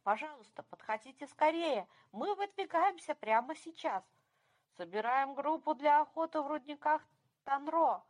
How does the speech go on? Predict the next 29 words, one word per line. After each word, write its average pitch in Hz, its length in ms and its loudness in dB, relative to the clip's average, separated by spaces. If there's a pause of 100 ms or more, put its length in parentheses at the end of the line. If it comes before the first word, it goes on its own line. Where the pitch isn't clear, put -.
(360)
Нужны 277 520 -6
около 262 420 2
двести 233 480 -6
человек. 294 580 2 (240)
Это 214 220 -6
задание 254 520 0
от 311 120 2
гномов, 262 480 -6 (320)
и 220 80 -16
по 214 100 -16
нему 254 300 -10
требуется 269 540 -2
полностью 294 520 -4
зачистить 208 580 -4
рудник 302 480 -4
от 196 180 0
монстров. 214 500 -8 (1040)
Здешняя 190 580 -4
атмосфера 220 760 0 (840)
была 262 320 2
намного 294 420 -2
лучше, 302 540 -2 (140)
так 226 180 0
что - 180 -8
люди, 320 360 -6
впервые 302 500 -4
прибывшие 277 560 -4
в 254 40 -4
Мору, 254 360 2